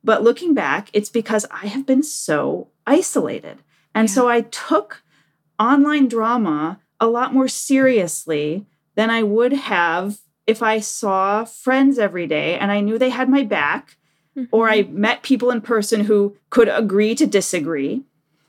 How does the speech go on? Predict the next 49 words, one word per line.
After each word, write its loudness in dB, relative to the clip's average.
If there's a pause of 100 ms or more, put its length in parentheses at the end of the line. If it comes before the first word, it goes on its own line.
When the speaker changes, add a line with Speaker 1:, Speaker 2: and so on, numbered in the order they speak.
(140)
Speaker 1:
And 0
I 2
have -2
now, 0
since, -4
since -4
the 0
pandemic -2
has -2 (380)
abated 4
somewhat, 0
or 2
at -2
least -2
we've -4
just -8
gotten 0
more -2
tolerant -2
of -6
it, -4 (400)
I 2
am 0
around -2
friends 0
who 0
do 0
agree, -4
disagree 0
with -2
me -2
about -2
certain -4
things, -4
but 0
they 2
still -2
come 0
over -2
to -2
my 0
house -2
and -4
hang -4
out 0
with -2
me -4
because -2
they're 0